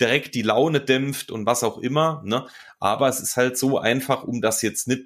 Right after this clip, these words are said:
total negativ hier abzuschließen, aber es erwartet uns alle. Wir können es uns leider nicht aussuchen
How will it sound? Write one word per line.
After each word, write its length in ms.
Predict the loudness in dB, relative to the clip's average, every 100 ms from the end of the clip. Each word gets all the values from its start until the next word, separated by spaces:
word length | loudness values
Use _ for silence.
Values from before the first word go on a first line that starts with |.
| _ _
total 420 | -6 -2 0 2
negativ 480 | 2 2 0 0 -2
hier 140 | 0 -2
abzuschließen, 680 | -4 -6 -6 -4 -4 -4
aber 260 | -2 0 2
es 120 | 0
erwartet 480 | -2 0 0 -2 -8
uns 160 | -8
alle. 420 | -2 0 0 -2 _ _ _ _ _ _
Wir 120 | -2
können 220 | 2 2
es 120 | 2 -2
uns 180 | -2
leider 320 | 2 2 2 0
nicht 240 | -2 0
aussuchen 680 | 0 0 -2 -4 -4 -6